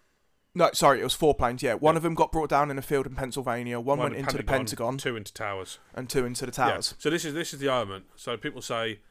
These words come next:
Speaker 2: actually what happened was it was a, it was a, uh, pre-planned detonation to try and prevent, uh, America declaring bankruptcy. Um, because then, well, well, Tower seven next door also came down for some reason.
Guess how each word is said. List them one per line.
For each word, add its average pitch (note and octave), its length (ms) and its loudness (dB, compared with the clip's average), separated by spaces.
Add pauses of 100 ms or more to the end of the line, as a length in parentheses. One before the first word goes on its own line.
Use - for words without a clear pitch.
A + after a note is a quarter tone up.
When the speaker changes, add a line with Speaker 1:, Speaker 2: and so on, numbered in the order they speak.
(300)
Speaker 2:
actually D3+ 340 -4
what G2 180 -8
happened G2 240 -8
was G2 240 -8
it G2+ 100 -12
was G2+ 160 -10
a, G2+ 320 -6 (180)
it G#2 140 -14
was G#2+ 140 -12
a, G2+ 280 -6
uh, G2+ 260 -6 (340)
pre-planned A2 640 -6
detonation G2 800 -10
to - 100 -20
try G2 300 -10
and F#2+ 100 -14
prevent, G2 480 -10 (680)
uh, G2+ 320 -8
America G2+ 640 -8
declaring G2 500 -8
bankruptcy. G2+ 760 -14 (1120)
Um, F#2+ 360 -8 (200)
because G2+ 320 -10
then, G2 220 -8
well, G#2+ 220 -6 (140)
well, A2 280 -6 (320)
Tower A#2 300 -2
seven A2 500 -8 (460)
next - 340 -14
door G2 380 -6
also A2+ 360 -10
came F#2 240 -16
down F2+ 220 -14
for - 80 -20
some F#2 220 -12
reason. G2 340 -12